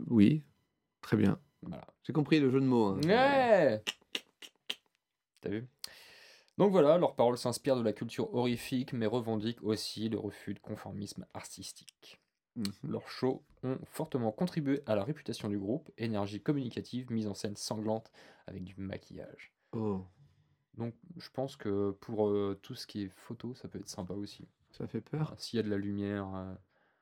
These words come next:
Speaker 2: tu vois, tout ça, ça
Speaker 1: Mais
Speaker 2: peut
Speaker 1: si,
Speaker 2: donner un
Speaker 1: si
Speaker 2: truc,
Speaker 1: ça
Speaker 2: euh,
Speaker 1: fait
Speaker 2: sympa.
Speaker 1: peur, ça fait
Speaker 2: Bah, disons qu'il faut pas emmener les enfants.
Speaker 1: Oui, mais après, euh, si ça passe, euh, comme on a dit,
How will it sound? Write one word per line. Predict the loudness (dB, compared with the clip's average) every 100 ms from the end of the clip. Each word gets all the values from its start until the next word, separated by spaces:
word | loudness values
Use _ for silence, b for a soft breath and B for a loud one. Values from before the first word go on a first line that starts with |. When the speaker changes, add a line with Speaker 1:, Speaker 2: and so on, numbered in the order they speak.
| _ _ _ _ _
Speaker 2:
tu | -10
vois, |
tout | -10 -10
ça, | -10 -4
ça |
Speaker 1:
Mais | -4
Speaker 2:
peut | -4
Speaker 1:
si, | -6
Speaker 2:
donner | -4 -4
un | -4 -4
Speaker 1:
si | -6 -6
Speaker 2:
truc, | -6
Speaker 1:
ça |
Speaker 2:
euh, | -4
Speaker 1:
fait | -6
Speaker 2:
sympa. | -4
Speaker 1:
peur, | -4 -4 -8
ça | -18 -14
fait | -14 -14 b b b b b b b b b
Speaker 2:
Bah, | 2 2
disons | 2 0 0 0
qu'il |
faut | -2 -4
pas | -2
emmener | -2 0 -2
les | 0 0
enfants. | -2 -6 -10 b b b b 2
Speaker 1:
Oui, | 4
mais | 6
après, | 4 4 4 6
euh, | 6 4 2 2 2 2 0 -2
si | -4 -4 -2 0
ça | 0
passe, | 0 0 0 0 -4
euh, | -4 -4
comme | -4 -4 -2
on | 2
a | 4
dit, | 6 6 6